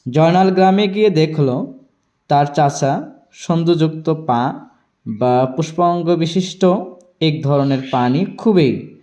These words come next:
যত্নের সাথে পালন করছে, যা উড়ে বেড়ায় এবং ডিম পাড়ে। একটি গাছের ডালে সে অন্য একটি প্রাণী দেখলো, যা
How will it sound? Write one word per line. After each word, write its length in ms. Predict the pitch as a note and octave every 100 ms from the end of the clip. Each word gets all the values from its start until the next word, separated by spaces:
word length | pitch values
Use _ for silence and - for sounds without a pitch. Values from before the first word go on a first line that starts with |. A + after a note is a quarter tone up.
| _ _ _ -
যত্নের 500 | C3+ D#3 D#3 F#3 F#3
সাথে 220 | F#3 - C3+ -
পালন 280 | B2 B2 G#3 - - -
করছে, 400 | - B2 A2 - G2+ - _ _ _ _ _ _ _
যা 180 | C3 D#3+
উড়ে 300 | E3+ G3 A3 A3+
বেড়ায় 340 | A#3 A#3 B3 E3+
এবং 220 | D#3 D#3 C#3
ডিম 180 | C#3 C3 -
পাড়ে। 240 | B2+ C3 A#3 - - -
একটি 300 | F3+ F3+ G3+ G3+ - - C3+
গাছের 380 | D3 C#3+ D3 G3 F#3
ডালে 300 | C#3 B2+ D3+ C#4+
সে 220 | - - D#3+ -
অন্য 200 | D#3+ F3
একটি 240 | F3+ F3 F3+
প্রাণী 400 | D#3 D3 C3 C3
দেখলো, 380 | C3 B2+ B2+ B2 F3 - - - A#2
যা 120 | C3